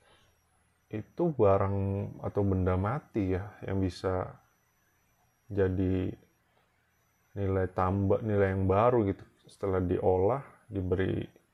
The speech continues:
sentuhan kreativitas yang tak terbatas, apatah lagi manusia gitu. Makanya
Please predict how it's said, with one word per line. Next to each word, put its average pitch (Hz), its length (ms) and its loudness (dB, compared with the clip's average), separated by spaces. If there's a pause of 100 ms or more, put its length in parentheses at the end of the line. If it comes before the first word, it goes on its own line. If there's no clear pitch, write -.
(1300)
sentuhan 92 600 -2 (420)
kreativitas - 1160 -4 (840)
yang 90 160 -8
tak - 160 -4
terbatas, 92 880 -2 (1040)
apatah 98 520 -2
lagi 101 260 2
manusia 123 840 -2
gitu. 98 260 -12 (2250)
Makanya 120 640 -2